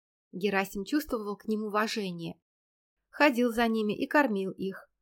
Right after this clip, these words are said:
Он сам смахивал на степенного гусака. Ему отвели над кухней каморку. Он устроил ее себе сам по своему вкусу. Соорудил в ней кровать из дубовых досок на четырех чурбанах,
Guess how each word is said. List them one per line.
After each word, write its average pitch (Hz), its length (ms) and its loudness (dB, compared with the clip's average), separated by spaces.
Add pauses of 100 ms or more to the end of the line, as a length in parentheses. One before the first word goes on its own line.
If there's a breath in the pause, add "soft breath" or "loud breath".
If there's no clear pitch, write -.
Он 226 160 0
сам 247 240 0
смахивал 247 520 0
на 196 100 -4
степенного 220 560 2
гусака. 214 680 -2 (540)
Ему 262 260 2
отвели 262 600 4
над 202 240 -2
кухней 285 360 -2
каморку. 254 680 2 (380)
Он 254 140 4
устроил 262 400 4
ее 220 280 0
себе 202 300 -4
сам 320 320 4
по 196 100 -4
своему 220 360 0
вкусу. 190 580 -6 (440)
Соорудил 277 560 6
в 214 40 -2
ней 196 180 -2
кровать 240 480 2
из 226 160 -2
дубовых 226 460 0
досок 226 420 0
на 208 100 -2
четырех 226 400 2
чурбанах, 202 640 0